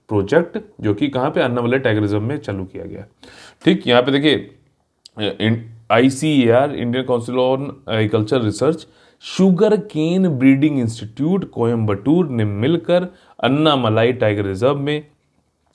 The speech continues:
एक कैंपेन चलाई है। क्या है कैंपेन? अ, कैंपेन है Knowledge Empowerment of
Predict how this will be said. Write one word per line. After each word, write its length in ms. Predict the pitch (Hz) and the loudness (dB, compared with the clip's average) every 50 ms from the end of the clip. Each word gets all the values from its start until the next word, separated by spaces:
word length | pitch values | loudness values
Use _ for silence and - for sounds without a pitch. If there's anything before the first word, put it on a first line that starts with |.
| - 107 | 0 0
एक 140 | 110 107 - | 2 4 4
कैंपेन 420 | 120 104 104 98 123 127 131 135 | 2 2 2 2 2 2 2 2
चलाई 300 | 131 143 131 135 143 147 | 2 2 4 4 4 4
है। 120 | 160 165 | 4 2
क्या 200 | 160 160 147 139 | 2 2 2 4
है 120 | 147 160 165 | 4 4 4
कैंपेन? 400 | 165 160 147 143 139 175 190 196 | 4 2 0 2 2 0 0 0
अ, 600 | 196 196 - - - _ _ - - - 120 113 | -2 -10 -20 -20 -20 _ _ -6 -2 0 2 2
कैंपेन 400 | 113 127 123 120 120 151 147 151 | 4 4 4 4 4 0 0 0
है 220 | 170 180 160 135 | 0 -2 -2 -2
Knowledge 480 | 123 120 120 123 123 131 151 165 160 143 | -2 0 2 2 2 4 2 2 2 0
Empowerment 640 | 131 117 113 113 120 110 107 107 117 127 131 - 139 | -4 -4 -4 -2 0 0 0 0 -2 -4 -6 -6 -6
of 140 | 165 190 | -6 -6